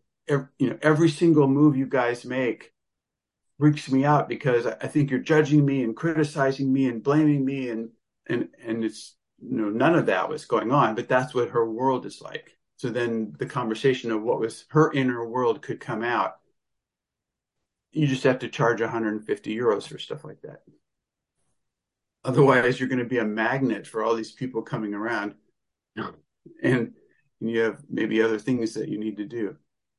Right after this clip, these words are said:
Okay, so it's, it's a big deal. It's really a big deal in the world out there that's uninitiated, in, and there's no experience of adult,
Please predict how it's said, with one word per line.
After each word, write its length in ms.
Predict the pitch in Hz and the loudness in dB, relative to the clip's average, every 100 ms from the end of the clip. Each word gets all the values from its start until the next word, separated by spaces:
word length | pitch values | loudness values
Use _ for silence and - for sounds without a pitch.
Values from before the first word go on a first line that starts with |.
| _ _ _ _ _ _ _ _ _ _ _ - | _ _ _ _ _ _ _ _ _ _ _ -10
Okay, 440 | 143 131 123 156 - - | 0 2 2 0 -4 -6
so 200 | 127 123 | 0 2
it's, 340 | 113 - - | 2 -4 -4
it's 180 | - 131 | -2 2
a 60 | 135 | 4
big 260 | 185 165 | 4 4
deal. 400 | 143 139 101 - _ _ _ - | 4 2 2 -2 _ _ _ -10
It's 180 | 113 131 | -8 -2
really 200 | 127 123 | 0 0
a 40 | |
big 200 | 120 104 | -2 -2
deal 160 | 127 120 | 0 4
in 220 | 156 147 | 6 6
the 80 | 131 | 6
world 340 | 113 139 143 | 4 2 4
out 220 | 127 117 | 2 0
there 160 | 120 110 | 0 0
that's 240 | 107 - 120 | -2 -6 -10
uninitiated, 840 | 120 110 120 131 117 101 - - - _ _ | -6 -4 -6 -6 -6 -6 -8 -12 -16 _ _
in, 180 | 120 113 - | -6 -6 -6
and 200 | 110 107 | -4 -2
there's 160 | 110 123 | 0 4
no 220 | 131 117 | 4 2
experience 600 | 104 - 131 123 113 107 | -2 -8 -8 -6 -6 -2
of 220 | 107 101 - _ _ _ _ _ _ - | -2 -2 -12 _ _ _ _ _ _ -6
adult, 500 | 123 127 113 107 | -4 2 2 2